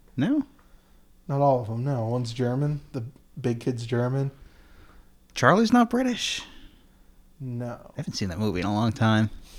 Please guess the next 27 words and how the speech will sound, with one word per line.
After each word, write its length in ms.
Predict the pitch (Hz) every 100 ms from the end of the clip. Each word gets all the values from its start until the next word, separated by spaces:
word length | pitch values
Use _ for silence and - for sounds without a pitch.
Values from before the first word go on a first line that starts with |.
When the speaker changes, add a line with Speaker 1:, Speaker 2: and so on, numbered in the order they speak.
| - - -
Speaker 2:
No, 300 | 117 110 196
Charlie's 360 | - 139 156 156
not 160 | 147
British. 200 | 147 143 127
Veruca 440 | 120 135 160 156
Salt 380 | - 135 143 -
is 220 | 143 131
British. 500 | 123 135 147 151 -
Speaker 1:
Sure. 460 | - - 104 87 82 - - - - - -
Speaker 2:
Classic 600 | - 131 120 117 127 - - -
character. 560 | 127 120 117 135 135 - - -
Speaker 1:
"I 260 | 233 247
want 240 | 233 185 185
a 40 |
golden 500 | 160 170 160 156 160
goose." 640 | 147 156 127 - - - - - - - - -
<laughs> 580 | - - - - - -
Speaker 2:
Classic 380 | - 147 151 110
band, 400 | 117 117 139 185 - - -
Veruca 220 | 165 196
Speaker 1:
Yeah, 200 | 104 98
Speaker 2:
Salt. 120 | 113 104
Speaker 1:
true. 240 | 101 127 - - - -
Speaker 2:
Um, 480 | 120 120 117 113 107 - - - - - - - - - - - - - 160
other 180 | 139
kid's 240 | 139 147 131
German. 560 | - 135 135 135 131